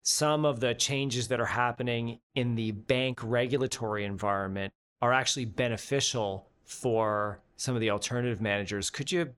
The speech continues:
briefly give us an idea of what those headwinds for U S banks on the regulatory side could be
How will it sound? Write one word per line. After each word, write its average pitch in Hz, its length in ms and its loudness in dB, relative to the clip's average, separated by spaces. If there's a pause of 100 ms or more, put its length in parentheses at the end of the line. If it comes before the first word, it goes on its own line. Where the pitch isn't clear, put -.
(120)
briefly 123 380 0
give 120 160 0
us 117 140 0
an 120 60 0
idea 113 420 0
of 110 260 -2 (240)
what 117 260 0
those 117 360 2 (200)
headwinds 120 520 2
for 117 160 -4
U 110 220 0
S 104 160 0
banks 113 340 -2
on 113 60 -4
the 107 80 -2
regulatory 107 520 -2
side 107 300 -2
could 117 160 -4
be 104 220 -2